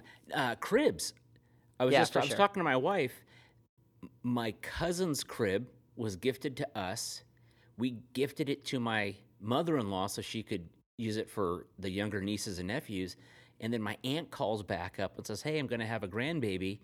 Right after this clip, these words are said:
Speaker 1: Can I get my crib back?"
Speaker 2: So great.
Speaker 1: Thing's, like, thirty years old.
Speaker 2: But hey, works though.
Speaker 1: But ownership. What, what if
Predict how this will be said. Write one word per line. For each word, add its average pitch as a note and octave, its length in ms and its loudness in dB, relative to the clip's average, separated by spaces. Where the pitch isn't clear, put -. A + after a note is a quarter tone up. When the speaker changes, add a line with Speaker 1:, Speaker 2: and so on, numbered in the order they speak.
Speaker 1:
Can A#2 120 -2
I - 20 0
get A2 160 -4
my A2+ 60 -6
crib D#3+ 280 -2
back?" - 300 -10
Speaker 2:
So - 260 0
great. A#2 240 2
Speaker 1:
Thing's, C#4+ 140 4
like, A3 140 2
thirty A#3 300 2
years F3+ 400 0
old. A3+ 300 -2
Speaker 2:
But - 80 -4
hey, C#3+ 220 10
works B2+ 220 0
though. A#2 200 2
Speaker 1:
But D3 180 4
ownership. G#3 640 0
What, C3 420 2
what C3 240 4
if E3+ 260 2